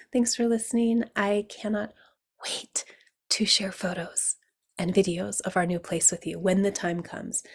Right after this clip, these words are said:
I'm, I'm aware that I'm, like, sharing this very publicly when we just entered escrow, but it seems so unlikely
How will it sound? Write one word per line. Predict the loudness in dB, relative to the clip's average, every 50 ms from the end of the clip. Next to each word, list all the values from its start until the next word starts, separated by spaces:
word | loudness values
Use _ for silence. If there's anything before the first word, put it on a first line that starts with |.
| -20 -20 -8 -2
I'm, | 0 2 2 2 0 -2 -4
I'm | -2 2 2
aware | 4 6 6 6 8 8 8 6 4 2 0
that | -4 -4
I'm, | -4 -2
like, | -4 -2 0 0
sharing | 2 4 4 6 6 4 4
this | 4 2 2 2 2 0 -4 -4
very | -2 2 4 4 4 4
publicly | 4 0 0 0 0 0 4 6 6 6 6
when | 6 6 4 4 4 0 -4 -6 -4
we | -2 -2 -2
just | -2 -4 -6 -8 -8 -8
entered | -10 -8 -6 -6 -6 -4
escrow, | -4 -4 -6 -6 -4 -2 0 0 0
but | 0 -2 -2 -2
it | -2 -2 -2
seems | -4 -4 -4 -4 -4 -4
so | -4 -2 -2 -2 -2 0
unlikely | 0 -2 -2 -4 -4 -6 -4 -2 -2 -2 -2 -2 -6